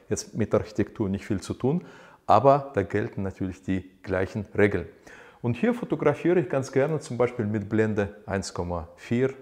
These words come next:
eins Komma acht oder zwei, sodass wir schönes Bokeh bekommen. Und da ich, äh, dank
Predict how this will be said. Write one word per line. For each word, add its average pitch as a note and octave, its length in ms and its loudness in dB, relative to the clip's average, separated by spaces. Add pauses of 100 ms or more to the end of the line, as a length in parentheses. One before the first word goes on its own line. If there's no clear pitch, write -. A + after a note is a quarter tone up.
(220)
eins F#2+ 260 -4
Komma F2 300 -6
acht A2+ 360 2 (320)
oder F2+ 340 -6
zwei, G#2 500 2 (420)
sodass G2+ 400 -4
wir G2 260 -2
schönes F#2 300 -2
Bokeh G2 300 0
bekommen. D#2+ 380 -8 (520)
Und A2 220 -2
da D#3 160 10
ich, - 260 -6
äh, C3 120 4
dank F3 360 2